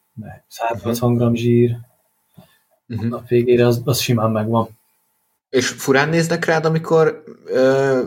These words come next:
Speaker 2: meglátnak, hogy tök szálkás vagy, meg, meg nagy, meg minden, és megkérdezik, hogy, ö, mit teszel, és mondod, hogy hát oldalas, meg töpörtyű leginkább.
Speaker 1: Ja,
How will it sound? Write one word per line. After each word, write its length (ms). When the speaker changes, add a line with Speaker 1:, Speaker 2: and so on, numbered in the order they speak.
Speaker 2:
meglátnak, 640
hogy 140
tök 140
szálkás 560
vagy, 140
meg, 260
meg 200
nagy, 220
meg 120
minden, 220
és 140
megkérdezik, 560
hogy, 280
ö, 200
mit 160
teszel, 280
és 140
mondod, 260
hogy 120
hát 120
oldalas, 460
meg 120
töpörtyű 760
leginkább. 520
Speaker 1:
Ja, 260